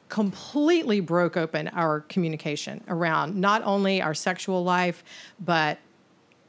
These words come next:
our life around our children, believe it or not. Um, just n-, normal day-to-day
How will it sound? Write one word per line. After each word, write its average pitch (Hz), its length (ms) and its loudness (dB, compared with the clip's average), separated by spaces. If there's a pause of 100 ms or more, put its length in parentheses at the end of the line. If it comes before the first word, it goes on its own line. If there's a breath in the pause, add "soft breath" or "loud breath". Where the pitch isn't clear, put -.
(120)
our 175 260 0
life 165 320 0
around 170 320 -4
our 120 160 -8
children, 180 600 -2
believe 226 300 -2
it 240 80 -2
or 240 80 -2
not. 247 340 -2 (400 loud breath)
Um, 160 520 0 (600)
just - 280 -2 (160)
n-, 190 160 0
normal 208 560 2
day-to-day 185 840 0